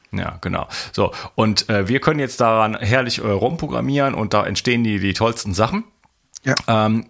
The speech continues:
Speaker 1: nur, ähm, jetzt scheint es so zu sein, und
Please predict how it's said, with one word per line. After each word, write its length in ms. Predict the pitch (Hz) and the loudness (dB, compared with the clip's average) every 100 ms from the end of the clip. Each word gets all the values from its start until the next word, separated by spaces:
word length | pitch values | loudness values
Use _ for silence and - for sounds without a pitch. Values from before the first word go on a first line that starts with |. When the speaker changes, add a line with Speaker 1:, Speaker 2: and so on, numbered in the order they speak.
| - _ | -16 _
Speaker 1:
nur, 560 | 127 131 139 135 131 - - | 4 4 4 4 2 0 0
ähm, 540 | 127 127 127 123 - - | 2 2 0 -4 -6 -2
jetzt 240 | 120 - - | 0 2 4
scheint 240 | 123 175 | 4 4
es 100 | 175 | 0
so 100 | 143 | 0
zu 100 | 123 | -2
sein, 460 | 101 101 113 190 - | 2 4 4 0 -2
und 160 | 117 | -6